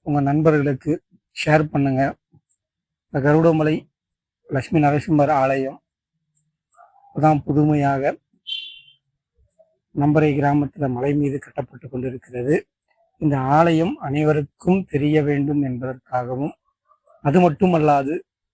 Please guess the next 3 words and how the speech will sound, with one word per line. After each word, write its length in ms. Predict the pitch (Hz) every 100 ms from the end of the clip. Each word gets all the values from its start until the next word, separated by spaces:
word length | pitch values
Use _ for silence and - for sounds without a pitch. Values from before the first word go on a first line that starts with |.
| _
எம்பெருமான் 760 | - 147 156 165 160 160 160 - _ _ -
பகவானின் 720 | 117 156 160 160 160 160 190 - _ _ _ _ _ _ _ _ -
அருள் 460 | 147 165 190 226